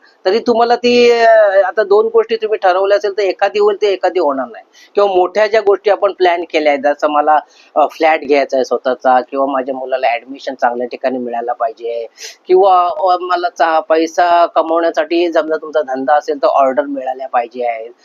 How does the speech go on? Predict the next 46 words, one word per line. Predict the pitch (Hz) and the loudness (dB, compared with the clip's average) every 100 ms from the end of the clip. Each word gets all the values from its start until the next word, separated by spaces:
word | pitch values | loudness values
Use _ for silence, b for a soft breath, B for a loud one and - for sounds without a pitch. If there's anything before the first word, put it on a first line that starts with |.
| b b | b b
किंवा | 175 - | -4 -2
चांगली | 170 160 175 | -2 0 2
नोकरी | 180 160 - 170 | 4 2 0 2
मिळाली | 180 151 143 139 | 2 2 0 -2
पाहिजे | 139 123 123 131 | -2 -4 -4 -4
आहे, | 131 | -2
तर | 131 226 | -2 0
ह्या | 196 202 | 0 0
गोष्टी | 226 254 - | 0 -2 0
आपण | 233 226 233 | 0 0 -6
किती | 240 254 | -6 -6
ठरवल्या, | 240 190 196 202 202 | -2 0 2 2 0
प्रयत्न | 196 190 180 190 190 | -2 -2 -2 0 -2
केला | 185 185 185 | -2 0 0
तरी | 180 185 | 0 -4
त्या | 190 202 | -2 -2
होताना | 143 156 190 185 185 190 B B 160 | -2 -2 0 0 0 -4 B B -6
दिसत | 160 202 185 | -4 -2 -2
नाहीत. | 156 151 | -2 -4
म्हणजे | 170 | -4
दहा | 190 262 147 208 | -4 -2 0 0
पर-, | 226 233 220 202 | 0 0 0 0
गोष्टी | 196 190 202 | 0 0 -2
जर | 202 | -2
तुम्ही | - 196 | -2 -4
ठरवल्या | - 156 165 180 175 | -2 0 2 2 -2
असतील | - 165 120 - b b | -4 -6 -6 -8 b b
तर | 180 | -10
त्याच्यातले | 196 208 208 226 | -6 -2 0 0
दोन, | 190 208 220 | 2 4 4
अ, | 233 233 226 214 190 185 185 | 4 4 4 4 4 2 2
झाल्या | 175 165 180 | 0 0 0
तर | 196 | 0
होतात, | 170 156 135 139 | 0 0 -2 0
नाही | 160 | -2
तर | 170 | 0
सहसा | 170 170 | -2 0
होतच | 160 143 175 160 | -2 -2 -6 -6
नाही. | 113 - _ b 220 | -8 -10 _ b -4
मग | 220 | 0
तुम्ही | 269 262 | 2 2
जे | |
प्लॅन | 285 233 208 247 | -2 0 -2 -2
करून | 254 262 269 | -2 -2 0
ठरवता | 240 202 220 226 240 | 0 2 2 0 0
त्या | 233 | 0